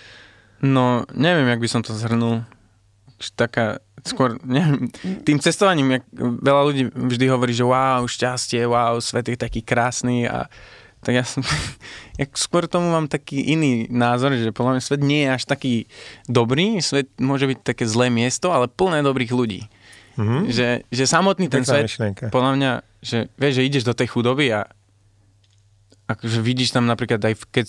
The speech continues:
Speaker 1: neviem, či si bol v Karib-, keď si bol v tom Karibiku,
Speaker 2: Mhm.
Speaker 1: neviem, či si videl tie ostrovy, aké sú plné plastov a
Speaker 2: No, to je strašné.
Speaker 1: strašne
Speaker 2: To je
Speaker 1: tam je to.
Speaker 2: strašné. To my sme došli vždycky na nejakú pláž, sme boli Svätý Vincent a Svätá Lucia a tam tie ostrovy.
Speaker 1: Hej, hej, no.
Speaker 2: A sme si hľadali akože nejaké také opustené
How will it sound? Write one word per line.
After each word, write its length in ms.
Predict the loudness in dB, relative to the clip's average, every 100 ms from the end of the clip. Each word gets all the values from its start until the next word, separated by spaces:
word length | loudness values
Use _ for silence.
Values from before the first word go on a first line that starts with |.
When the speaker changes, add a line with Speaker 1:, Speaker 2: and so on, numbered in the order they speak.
| 2
Speaker 1:
neviem, 200 | 2 2
či 120 | -2
si 80 | 0
bol 120 | 0
v 100 | 0
Karib-, 340 | 0 0 -4
keď 160 | -4 -4
si 80 | 0
bol 160 | 0 0
v 60 |
tom 100 | 0
Karibiku, 400 | 2 2 4 2
Speaker 2:
Mhm. 40 | 2
Speaker 1:
neviem, 200 | 2 0
či 100 | -2
si 100 | -2
videl 220 | 0 0
tie 300 | 2 0 0
ostrovy, 400 | -2 0 2 2
aké 160 | 0
sú 160 | -4 -8
plné 480 | _ 0 2 -2 -6 _ _ _
plastov 640 | 0 0 0 -2 0 2 2
a 140 | 2
Speaker 2:
No, 160 | 2 0
to 140 | -2
je 80 | -4
strašné. 320 | -2 -2 -2
Speaker 1:
strašne 480 | 0 2 0 0 0
Speaker 2:
To 60 | 0
je 40 |
Speaker 1:
tam 120 | 0
je 80 | 0
to. 160 | 0 0
Speaker 2:
strašné. 200 | -2 -8 _ -20 -20 -20 -14
To 80 | 0
my 80 | 2
sme 140 | 2
došli 220 | 2 2 0
vždycky 200 | -2 2
na 80 | 2
nejakú 200 | 2 0
pláž, 380 | 2 2 4 2
sme 160 | 0
boli 160 | 0 0
Svätý 320 | -2 -2 0
Vincent 640 | 0 0 0 0 2 2
a 80 | -2
Svätá 240 | -2 0 2
Lucia 320 | 0 0 0
a 80 | 0
tam 80 |
tie 160 | 0 -2
ostrovy. 320 | -2 0 0
Speaker 1:
Hej, 180 | 0 -2
hej, 180 | -4 -4
no. 160 | -6 0
Speaker 2:
A 80 | 0
sme 200 | 2 0
si 100 | 0
hľadali 320 | 0 2 2
akože 240 | 2 0 0
nejaké 220 | 0 0
také 160 | -2
opustené 480 | -2 -4 -6 0 0